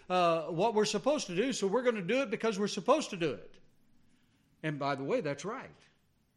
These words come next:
It's our duty. But it's much more than a duty. The worship of God is a great privilege. It's a great privilege that God has bestowed upon his people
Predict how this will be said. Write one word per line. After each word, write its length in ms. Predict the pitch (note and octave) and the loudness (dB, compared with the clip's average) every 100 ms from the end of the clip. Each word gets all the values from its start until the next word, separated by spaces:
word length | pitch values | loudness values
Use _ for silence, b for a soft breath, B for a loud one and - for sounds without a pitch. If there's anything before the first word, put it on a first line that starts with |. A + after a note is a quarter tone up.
| _ _ _ _ _ - | _ _ _ _ _ -12
It's 220 | C3+ - | -12 -8
our 100 | C3+ | -8
duty. 380 | F3 C4+ C3 - - _ _ _ _ _ _ _ _ _ _ _ _ _ _ _ _ _ _ _ | -6 -8 -10 -16 -20 _ _ _ _ _ _ _ _ _ _ _ _ _ _ _ _ _ _ _
But 120 | C#3 | -12
it's 160 | C3 - | -10 -10
much 220 | E3+ E3 | -12 -8
more 160 | D#3+ E3 | -8 -8
than 180 | A#2+ G2+ | -8 -12
a 40 | |
duty. 340 | G2+ B2+ G#2+ _ _ _ _ _ _ _ _ _ _ _ _ _ _ b b b b b | -10 -12 -12 _ _ _ _ _ _ _ _ _ _ _ _ _ _ b b b b b
The 80 | C3+ | 0
worship 300 | D#3+ A3 - | 2 2 -2
of 140 | A#2+ | -8
God 280 | A#2+ F3+ F3+ | -6 -4 -4
is 120 | A#2+ | -6
a 40 | A2 | -10
great 300 | A#2+ E3 D#3 | -10 -10 -10
privilege. 640 | C#3+ D#3+ A#2+ F#2+ - - _ _ _ _ _ _ _ _ _ _ _ _ | -8 -8 -8 -20 -20 -20 _ _ _ _ _ _ _ _ _ _ _ _
It's 160 | D3+ D3 | -4 -4
a 60 | C3 | -4
great 480 | B2 E3 F#3 F#3 | -4 0 0 -2
privilege 640 | - D3+ D#3 B2 G2+ - - _ b b b b b | -4 -4 -4 -8 -14 -18 -20 _ b b b b b
that 220 | D#3 C3+ | -2 0
God 260 | A#2+ E3 F3 | 4 4 4
has 180 | D3+ D3+ | 0 -4
bestowed 520 | E3 - - F#3+ F3 | -6 -8 -4 -2 -2
upon 280 | C3 C#3+ C#3 | -4 -6 -4
his 220 | C3+ C3+ | -4 -6
people 500 | - F#3+ - C#3 B2 | -4 -4 -2 -6 -6